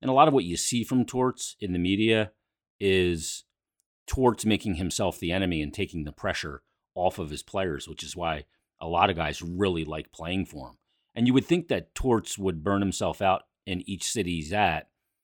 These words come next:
with the players if the media presence was how he was in the room. But it's not. That's a bit of a show from John Tortorella because he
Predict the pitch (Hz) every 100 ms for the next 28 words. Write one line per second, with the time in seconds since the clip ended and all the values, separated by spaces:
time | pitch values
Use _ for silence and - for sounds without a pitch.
0 | _ _ _ 101 - 87 120 127 92 82
1 | - _ _ _ 107 104 - 95 98 _
2 | 92 92 92 104 123 117 85 98 82 87
3 | 82 - 87 98 95 87 82 87 85 80
4 | - 85 76 92 104 71 - _ _ _
5 | _ - 143 - 170 - - _ _ _
6 | _ _ _ _ - 120 135 113 117 95
7 | - - 113 71 71 _ _ _ _ _
8 | _ _ _ _ - 87 78 92 76 90
9 | 73 69 60 - _ _ _ _ _ -
10 | - 123 101 151 180 147